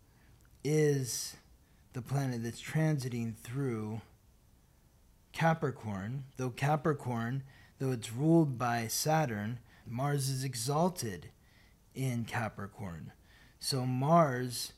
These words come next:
has a strong frequency to Capricorn. So even though Mars is not in Capricorn, Mars is in Sagittarius, and Mercury, the planet of words, is in Capricorn,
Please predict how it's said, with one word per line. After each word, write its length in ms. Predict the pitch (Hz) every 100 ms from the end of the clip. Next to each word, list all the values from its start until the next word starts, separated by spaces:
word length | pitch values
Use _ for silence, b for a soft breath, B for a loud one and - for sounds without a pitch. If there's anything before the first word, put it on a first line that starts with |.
| -
has 760 | - - 160 160 156 151 135 -
a 100 | 135
strong 400 | 131 - 143 135
frequency 800 | - - 185 180 147 135 135 127
to 300 | 120 147 135
Capricorn. 800 | 135 156 - 123 113 110 95 82
So 280 | - 131 120 -
even 460 | 185 185 175 151
though 600 | 156 185 147 120 135 165 - - -
Mars 420 | 139 156 165 175 151
is 180 | 143
not 180 | 143 139
in 140 | 131 135
Capricorn, 680 | 185 214 170 147 143 139 135
Mars 400 | 143 151 147 135
is 260 | 135 117
in 320 | 131 123 120 - -
Sagittarius, 1200 | - 143 127 120 113 170 202 180 127 110 113 -
and 220 | 101 131
Mercury, 420 | 202 226 147 135
the 120 | 117
planet 360 | - 147 139 117
of 180 | 104 127
words, 680 | 196 170 113 113 - - - -
is 360 | 156 156 135
in 200 | 139 131
Capricorn, 960 | 131 165 208 208 131 - 95 90 120